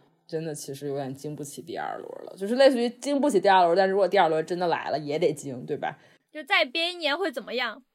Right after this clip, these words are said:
Speaker 2: 感觉没办法，活不下去了。<laughs> 对，非常勉强。日本也是呀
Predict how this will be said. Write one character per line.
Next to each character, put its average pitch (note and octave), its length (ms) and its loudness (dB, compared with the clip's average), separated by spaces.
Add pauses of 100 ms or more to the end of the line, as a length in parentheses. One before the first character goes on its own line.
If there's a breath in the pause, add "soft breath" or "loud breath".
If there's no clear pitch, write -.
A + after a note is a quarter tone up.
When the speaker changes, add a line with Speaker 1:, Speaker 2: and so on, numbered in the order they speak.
(140)
Speaker 2:
感 A3 180 -2
觉 A#3 360 -6
没 A#3+ 120 -8
办 B3+ 180 0
法， C4+ 160 -8
活 - 160 -10
不 A3+ 80 -6
下 D4 200 -8
去 - 240 -14
了。 - 120 -16 (220 loud breath)
<laughs> A4+ 260 -14
对， D#4+ 300 -2 (260 loud breath)
非 F#4 160 -8
常 E4 220 -10
勉 A3+ 180 -14
强。 C4+ 220 -20
日 E4 80 -10
本 D#4+ 180 0
也 G#3 160 -8
是 - 200 -12
呀 A#3 200 -12